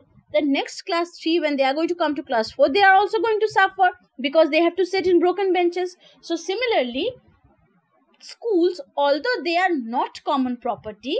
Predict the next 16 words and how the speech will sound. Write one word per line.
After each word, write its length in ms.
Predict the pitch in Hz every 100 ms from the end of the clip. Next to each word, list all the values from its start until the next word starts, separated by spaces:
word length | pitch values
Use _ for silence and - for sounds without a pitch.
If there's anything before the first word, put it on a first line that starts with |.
| 554 _ -
they 320 | 214 208 311 -
are 180 | 240 294 370
maintained 840 | 262 240 247 - 339 480 370 220
by 280 | 240 254 403 - -
all 320 | 254 269 277
of 160 | 240 262
us 260 | 392 - _ _ _
together. 480 | 285 233 233 - 147 _ _ _ _ _ _ _ _ _ _ _ _ _ _ _ _ _ _ _
So 280 | - 349 427 523 _ _ _ _ _ _ _ _ _
this 280 | 233 302 349
is 180 | 403 339
the 160 | 349 -
end 200 | 277 302
of 200 | 311 277
the 100 | 339
chapter. 500 | 339 233 - -